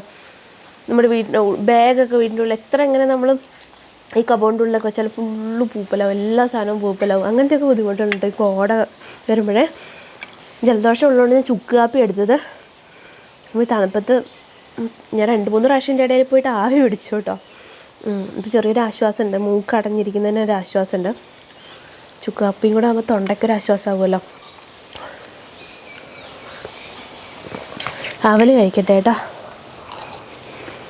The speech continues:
ഇതേലും ഇങ്ങനെ ഇടയ്ക്കുള്ള കഴിച്ചോണ്ടേ ഇരിക്കണം. ഭയങ്കര ബുദ്ധിമുട്ടാണ്,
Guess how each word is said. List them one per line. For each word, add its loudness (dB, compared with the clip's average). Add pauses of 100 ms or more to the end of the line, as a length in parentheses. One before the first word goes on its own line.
(2250)
ഇതേലും 6
ഇങ്ങനെ 6
ഇടയ്ക്കുള്ള 4 (840)
കഴിച്ചോണ്ടേ 4
ഇരിക്കണം. 4 (640)
ഭയങ്കര 2 (100)
ബുദ്ധിമുട്ടാണ്, 2